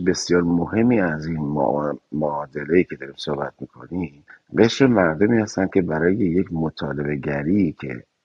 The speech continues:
مثلاً حجاب بود قبل از، اه، کشته شدن مهسا،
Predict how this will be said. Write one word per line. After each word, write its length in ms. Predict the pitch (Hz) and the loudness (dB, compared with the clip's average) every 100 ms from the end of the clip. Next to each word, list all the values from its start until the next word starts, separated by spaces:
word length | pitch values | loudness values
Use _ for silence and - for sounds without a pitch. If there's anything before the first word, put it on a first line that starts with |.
| - | -10
مثلاً 360 | 78 - 131 | -8 -8 -10
حجاب 520 | 71 85 73 82 165 139 | -8 -6 -2 2 2 0
بود 400 | 71 73 101 - | -4 -2 -4 -4
قبل 240 | 69 71 - | -4 -2 -2
از، 260 | 69 - - - _ - | -4 -6 -16 -20 _ -8
اه، 80 | - - - - - - | -6 -4 -4 -6 -8 -10
کشته 320 | - 73 - | -6 -6 -4
شدن 640 | 71 71 71 71 67 64 62 | -8 -6 -4 -4 -4 -6 -10
مهسا، 800 | 71 71 71 - 71 76 90 123 | -8 -6 -6 -8 -2 0 0 -2